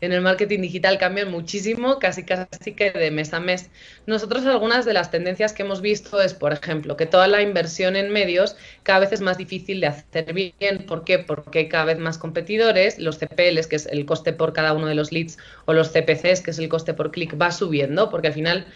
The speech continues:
es un, son plataformas que se rigen por oferta y demanda. Entonces, una de las tendencias que vemos es que hay que ser cada vez más creativo y utilizar muy bien, pues, el diseño y los copies, que serían como los textos, para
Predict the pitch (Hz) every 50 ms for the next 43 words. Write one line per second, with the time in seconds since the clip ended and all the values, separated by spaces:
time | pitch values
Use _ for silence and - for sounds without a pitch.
0 | - - - _ - 165 160 - 180 165 - - - - 175 170 196 196 190 196
1 | 185 196 190 185 202 214 214 - 190 - - 170 147 160 165 - 185 185 185 190
2 | 170 151 143 - 151 151 156 156 151 143 135 135 135 135 135 135 139 143 143 160
3 | 156 147 151 120 - - - - - _ _ - - - - - - - 208 214
4 | 220 220 226 226 226 226 - 226 220 226 226 220 247 233 226 - - 240 240 254
5 | 254 233 233 240 254 254 226 175 - - 185 - 196 190 208 196 - - - 180
6 | 185 185 190 196 196 196 - 214 190 180 165 151 - - 143 135 131 - - -
7 | 165 156 156 170 160 160 165 175 170 175 185 185 180 180 180 185 190 190 190 -
8 | - - - _ _ - 175 175 185 190 190 202 202 - - 214 208 208 202 196
9 | 190 190 196 202 - 180 170 165 165 170 170 - - 214 202 202 - 208 247 262
10 | - 180 156 160 156 160 160 156 165 170 170 170 170 180 180 175 - 208 202 -
11 | - - 196 196 196 - 214 202 180 190 202 -